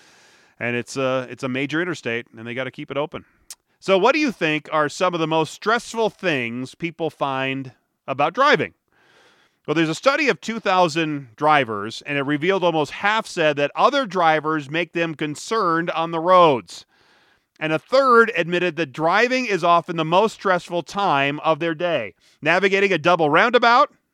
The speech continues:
<laughs> maybe being in the car with a partner, a, a backseat driver,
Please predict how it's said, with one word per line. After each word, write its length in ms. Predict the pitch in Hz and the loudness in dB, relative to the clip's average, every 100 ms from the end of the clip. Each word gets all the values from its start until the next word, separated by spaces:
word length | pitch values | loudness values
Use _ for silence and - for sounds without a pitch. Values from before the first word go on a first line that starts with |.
| _ _ | _ _
<laughs> 380 | - - 156 | -16 -12 -10
maybe 300 | 170 175 180 | -6 -4 -4
being 260 | 156 190 202 | -4 -4 -4
in 60 | 190 | -4
the 100 | 165 | 0
car 240 | 190 190 | 4 4
with 100 | 180 | 4
a 60 | 143 | 2
partner, 480 | 185 240 240 254 - _ _ _ _ | 4 4 4 2 -2 _ _ _ _
a, 160 | 160 160 156 | -4 0 2
a 80 | |
backseat 500 | 143 165 180 - 208 | 2 2 0 -2 -4
driver, 540 | 156 175 196 226 254 | 2 4 4 4 0